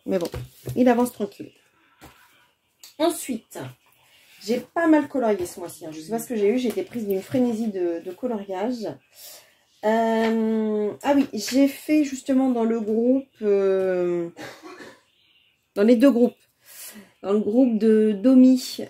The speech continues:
euh, je crois que c'est Passion colorée de Domi. Et dans Passion coloriage, euh, coloriage passion pour adultes, coloriage pour adultes, j'ai toujours du mal. J'ai réalisé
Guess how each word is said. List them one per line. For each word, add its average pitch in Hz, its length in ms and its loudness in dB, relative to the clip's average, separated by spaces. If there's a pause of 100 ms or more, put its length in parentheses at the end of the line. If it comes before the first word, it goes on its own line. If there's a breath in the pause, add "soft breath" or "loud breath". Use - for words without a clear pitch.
(120)
euh, 180 640 -6
je - 80 -20
crois 214 120 -10
que 208 80 -12
c'est 175 140 -2
Passion 254 340 -2
colorée 214 340 -2
de 185 80 -10
Domi. 202 560 2 (340)
Et 220 260 0
dans 175 320 -6 (320)
Passion 240 400 -4
coloriage, 208 840 -2
euh, 180 120 -2
coloriage 226 480 -2
passion 208 300 -8
pour 196 160 -12
adultes, 190 500 -4
coloriage 202 420 0
pour 175 120 -8
adultes, 196 360 0 (180)
j'ai - 80 -16
toujours 208 200 0
du 175 100 0
mal. 208 240 2 (580 loud breath)
J'ai 214 480 4
réalisé 240 880 4